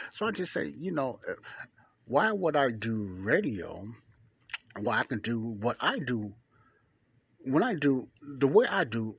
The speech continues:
uh, podcasts. Podcast is like radio to me, but it's like a more advanced radio. And, uh, you know, you can reach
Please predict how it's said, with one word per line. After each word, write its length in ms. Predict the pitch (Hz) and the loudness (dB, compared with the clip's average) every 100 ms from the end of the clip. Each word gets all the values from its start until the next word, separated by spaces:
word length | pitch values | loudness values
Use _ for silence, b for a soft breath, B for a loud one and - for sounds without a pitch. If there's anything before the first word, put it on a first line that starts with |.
| - | -4
uh, 400 | 98 90 85 - _ _ _ _ _ | -2 -2 -6 -8 _ _ _ _ _
podcasts. 800 | - 139 95 - - 120 - - - - | 0 2 2 -4 -8 -8 -12 -16 -18 -4
Podcast 440 | - 175 - 107 - | 0 0 0 -4 -4
is 120 | 92 | -8
like 100 | - | -8
radio 380 | 90 95 85 87 | -4 -6 -6 -10
to 140 | 80 92 | -8 -10
me, 240 | 92 87 85 | -8 -10 -8
but 140 | 98 | -8
it's 140 | 90 - | -8 -8
like 200 | 101 - | -8 -8
a 60 | |
more 260 | 92 104 104 - | -8 -6 -6 -6
advanced 520 | 90 87 107 87 - | -14 -8 -8 -6 -10
radio. 540 | 87 78 - - - - B B B B - _ | -10 -12 -14 -16 -18 -16 B B B B -14 _
And, 260 | 104 104 101 | -4 -4 -4
uh, 460 | 90 82 78 69 - - _ _ _ | -6 -6 -8 -10 -14 -20 _ _ _
you 160 | 143 123 | -4 -4
know, 320 | 98 87 76 _ _ _ _ _ _ _ _ | -4 -6 -8 _ _ _ _ _ _ _ _
you 180 | 151 135 | -6 -2
can 200 | 139 120 | 0 0
reach 280 | 120 113 | 0 -2